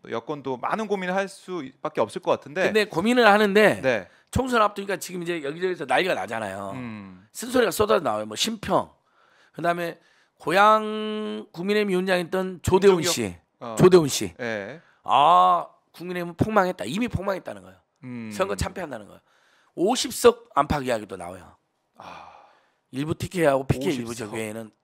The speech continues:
Speaker 2: 전멸할 거다.
Speaker 1: 그래요.
Speaker 2: 네.
Speaker 1: 근데 뭐 이제 일 년 남았기
Speaker 2: 그래서 그걸
Speaker 1: 때문에.
Speaker 2: 뒤집으려고
Speaker 1: 네.
Speaker 2: 중대 선거구제를 계속 이야기하는 거예요.
Speaker 1: 음.
Speaker 2: 그래서 여러분 지금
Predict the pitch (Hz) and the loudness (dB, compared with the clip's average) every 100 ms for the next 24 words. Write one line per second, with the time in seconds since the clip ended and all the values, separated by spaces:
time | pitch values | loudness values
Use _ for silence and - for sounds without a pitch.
0 | - 113 120 110 92 101 87 90 92 - | -14 -4 0 0 -4 -10 -14 -18 -20 -20
1 | - _ _ - 113 98 92 98 180 143 | -20 _ _ -14 -10 -10 -10 -10 -8 -8
2 | 135 131 180 214 208 143 127 185 202 175 | -8 -4 0 0 2 2 2 0 -2 0
3 | 240 214 - 226 226 202 220 247 262 - | 0 0 -2 0 4 6 8 6 4 -8
4 | 208 - 190 185 190 170 151 151 131 143 | -10 -4 -2 -4 -6 -10 -10 -12 -14 -16
5 | 120 110 104 101 92 87 _ 123 113 107 | -14 -14 -14 -18 -20 -20 _ -18 -16 -16
6 | 101 98 196 202 220 - 233 240 | -16 -6 -4 -4 -6 -10 -8 -10